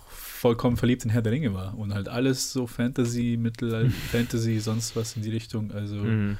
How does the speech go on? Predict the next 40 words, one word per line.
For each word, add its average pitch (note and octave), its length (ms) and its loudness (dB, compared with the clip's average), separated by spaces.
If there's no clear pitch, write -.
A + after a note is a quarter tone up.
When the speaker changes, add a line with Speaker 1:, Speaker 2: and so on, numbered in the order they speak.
Speaker 1:
nicht A#2+ 200 -2
mittelalterlich, G#2 600 0
aber G2+ 360 -2
halt G2+ 300 -6
in B2 80 -2
der A2+ 60 2
Vergangenheit. G#2 640 -2
Hat's A#2+ 220 0
mir B2 80 6
alles A#2 200 2
angetan. G#2 560 0
Und G#2 220 -2
dann G2+ 160 -2
halt G2+ 340 -2
Prinzessin G#2+ 400 0
Mononoke G#2 440 0
ist F#2+ 200 -2
halt, F#2+ 280 -2
über D3 140 4
den D3 140 6
werden C3+ 120 6
wir B2 80 6
ja A2+ 60 6
noch G#2+ 180 0
reden, G#2+ 280 2
aber A2 220 0
ist G#2+ 160 0
halt G#2+ 400 0
so B2 140 2
ein A2+ 100 6
prägender A2+ 380 4
Film A#2+ 160 2
gewesen, G2+ 360 2
als G2+ 160 -6
ich - 140 -14
jüng-, A2 240 -2
als A2 160 -2
ich G2+ 80 -4
jünger A#2 180 2
war. A2+ 200 -2